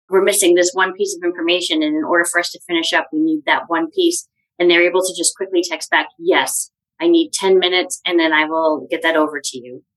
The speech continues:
And that's been huge. And I would have never thought in a million years something like that would make such a huge difference, but it's been massive. Some of the other things is just the ability to train via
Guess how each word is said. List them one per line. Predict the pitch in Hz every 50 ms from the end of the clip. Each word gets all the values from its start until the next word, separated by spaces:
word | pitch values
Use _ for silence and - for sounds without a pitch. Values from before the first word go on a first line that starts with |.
| _ _ _
And | - 156 165
that's | 175 185 214 - -
been | - 269 262
huge. | 262 254 - - 185 208 240 311 165 - - - - - - _ _ _ _ _ _ _ _ -
And | - 170 165
I | 156 165
would | 170 185 190
have | 190 185
never | 185 185 180 185 190 196
thought | 196 - - 196 160 160 170 180 196 196 - - _ _ -
in | - 185
a | 180
million | 175 175 170 175 170 170 165
years | 160 160 160 160 170 165
something | - 156 156 156 156
like | 156 151 151 151 -
that | 156 151 156 165 -
would | 160 160 156
make | 160 156 151 147 -
such | - - 151 -
a | - 147
huge | - 160 151 -
difference, | - 151 - - - 185 208 - - - - - - _ _ _ _ _ _ _
but | _ - 160
it's | 156 156 147 151 - -
been | - 165 156 151 147
massive. | 147 143 143 - - - - - - _ _ _ _ _ _ _ _ _ _ _ _ _ _ _ _ _ _ _ -
Some | - 214 226
of | 247 240
the | 214 -
other | 170 175 180 190 208
things | 196 - 226 226 233 240 247 247 247 - -
is | - 190 180 175 180 -
just | - - 185 185 180 185 - - _ _
the | - 185 185 185 175 175 170 165 160 _ _ _ _ _ _ _ _ -
ability | 185 180 185 - - 220 208 190 190 180 180 180 -
to | - 175 175 175 170 170 - 165 - - _ _ _ _ _ _ _ _ _
train | - - 214 202 220 233 208 180 156 156 - - _ _ _ _ _ _ _
via | - 190 185 180 175